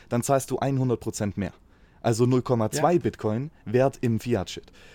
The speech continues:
Speaker 1: Ähm, und, äh, das heißt, ich hab die, die Bestre-, ich hab meine Kunden, ähm, ganz klar ausgedrückt, dass, ähm, der Tausch für mich weniger wert ist, wenn es im Fiat-Scheiß ist.
Speaker 2: Mhm.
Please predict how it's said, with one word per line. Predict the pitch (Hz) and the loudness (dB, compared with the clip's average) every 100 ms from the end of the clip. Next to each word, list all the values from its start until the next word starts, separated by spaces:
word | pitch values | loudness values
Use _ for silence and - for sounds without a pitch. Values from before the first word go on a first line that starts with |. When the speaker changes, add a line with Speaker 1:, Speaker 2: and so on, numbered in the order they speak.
| - - | -20 -8
Speaker 1:
Ähm, | 95 98 92 | -4 -2 -2
und, | - 117 110 - 113 | -2 0 0 0 -2
äh, | - 113 | -2 -4
das | 120 - | -6 -4
heißt, | 156 185 - | -6 -6 -10
ich | 120 127 | -8 -6
hab | 123 - | -6 -6
die, | 117 113 - | -4 -4 -6
die | 113 | -8
Bestre-, | 110 - 120 - | -8 -8 -12 -12
ich | 110 | -8
hab | 117 | -6
meine | 123 117 | -6 -6
Kunden, | - 180 220 190 190 - | -4 -4 -4 -6 -6 -8
ähm, | 113 107 92 | -6 -6 -6
ganz | 131 185 - | -6 -6 -8
klar | 160 151 | -8 -4
ausgedrückt, | 160 208 - 113 92 139 - - - - - - | -4 -4 -6 -6 -4 -4 -6 -20 -20 -20 -18 -10
dass, | 113 135 - - - | 0 0 0 -8 -8
ähm, | 113 107 107 101 - - - | -4 -2 -2 -6 -10 -20 -2
der | 120 110 | 0 0
Tausch | - 180 208 202 - | -2 0 0 0 -4
für | 127 | -2
mich | 123 - - | -2 -4 -14
weniger | 110 95 139 202 175 147 | -14 -4 -2 0 0 2
wert | 135 156 92 | 2 2 -2
ist, | 98 139 - - - - | -4 -4 -12 -18 -20 -6
wenn | 113 131 | 0 2
es | 139 117 | 2 -2
im | 110 117 | -4 -4
Fiat-Scheiß | - 104 - - - - | -2 -4 -4 -10 -12 -14
ist. | - - | -14 -6
Speaker 2:
Mhm. | 135 165 | -4 -4